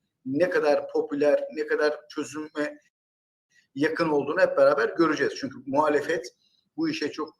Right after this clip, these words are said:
sıkı bir şekilde el atmış durumda. Önümüzdeki hafta, e, Sayın Kemal Kılıçdaroğlu, Sayın Meral Akşener'le işte görüşmeler yapıldıktan sonra,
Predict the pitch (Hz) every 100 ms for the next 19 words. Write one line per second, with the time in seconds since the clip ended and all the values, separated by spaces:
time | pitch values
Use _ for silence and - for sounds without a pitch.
0 | _ - - 165 - 170 170 170 - 127
1 | 143 143 170 170 156 139 - 165 - -
2 | 120 107 117 208 277 - _ _ - 151
3 | 160 147 147 139 131 147 - 165 233 -
4 | _ _ _ _ _ _ _ _ 123 120
5 | 120 131 - - - _ - 151 139 143
6 | 139 139 135 139 127 147 139 113 113 -
7 | 135 131 131 127 131 127 - 123 107 110
8 | 147 - - _ _ 143 127 147 147 139
9 | 131 131 135 143 139 - - 117 117 -
10 | - 151 127 160 196